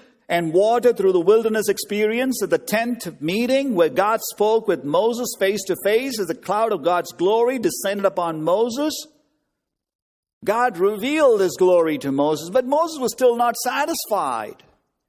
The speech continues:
And he wanted God to show him his glory. So this time the Lord took Moses to the cleft of a rock and, and covered Moses with his hand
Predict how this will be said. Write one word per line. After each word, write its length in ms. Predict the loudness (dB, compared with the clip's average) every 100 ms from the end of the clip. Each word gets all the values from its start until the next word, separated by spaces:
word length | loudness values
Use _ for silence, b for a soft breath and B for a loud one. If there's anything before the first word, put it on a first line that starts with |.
| _ _ _
And 140 | -2 0
he 80 |
wanted 420 | 2 2 0 -2 2
God 380 | 4 4 2
to 100 | 0
show 460 | -4 -2 2 4 4
him 320 | 2 2 2
his 160 | 0 0
glory. 680 | 2 4 4 2 0 -4 -14 _ _ _ _ _ _ _ _
So 160 | 0 2
this 220 | 2 -2
time 320 | 0 0 0
the 80 | 0
Lord 340 | 2 2 0 2
took 240 | 0 2
Moses 680 | 0 2 2 0 0 0 0
to 120 | 0
the 120 | 0
cleft 320 | 0 0 0
of 100 | -2
a 80 | -2
rock 420 | 2 2 2 0
and, 140 | -2 -4 B
and 240 | -4 -2 0
covered 340 | 0 2 0
Moses 440 | 2 2 2 -2 -2
with 100 | 0
his 160 | -2
hand 380 | -4 -4 -4 -8